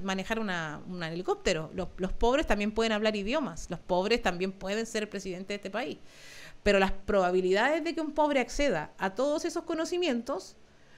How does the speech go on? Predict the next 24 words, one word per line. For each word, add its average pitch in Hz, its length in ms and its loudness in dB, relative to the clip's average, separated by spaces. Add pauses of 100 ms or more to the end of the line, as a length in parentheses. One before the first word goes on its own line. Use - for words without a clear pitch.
(260)
para 185 220 2
poder 208 240 2
gobernar, 254 580 2
para 185 200 0
poder 196 300 2
hablar 233 260 2
idiomas, 254 420 0
para 180 220 0
poder 190 280 0
manejar, 226 420 2
para 190 200 2
poder 196 240 0
nadar, 247 360 2
para 180 360 0
incluso 214 420 -2
de 190 120 -2
cocina. 190 600 -2
Hemos 220 260 -2
visto 294 260 -2
en 240 260 0
Top 233 260 -4
Chef, 320 200 4
por 214 200 -4
ejemplo, 226 460 -6